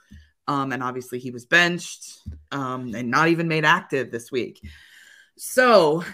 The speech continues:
someone replied to that tweet and said, "Really can't believe we picked Mormon Ryan Leaf." And Ryan Leaf <laughs> replied and said, "Yes, you can. You're the Jets. It's what you do."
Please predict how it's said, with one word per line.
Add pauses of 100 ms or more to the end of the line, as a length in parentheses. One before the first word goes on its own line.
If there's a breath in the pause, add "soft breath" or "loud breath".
someone
replied
to
that
tweet
and
said,
"Really
can't
believe
we
picked (240)
Mormon (300)
Ryan
Leaf." (400 soft breath)
And
Ryan
Leaf
<laughs>
replied (400 loud breath)
and
said,
"Yes,
you
can.
You're
the
Jets.
It's
what
you
do."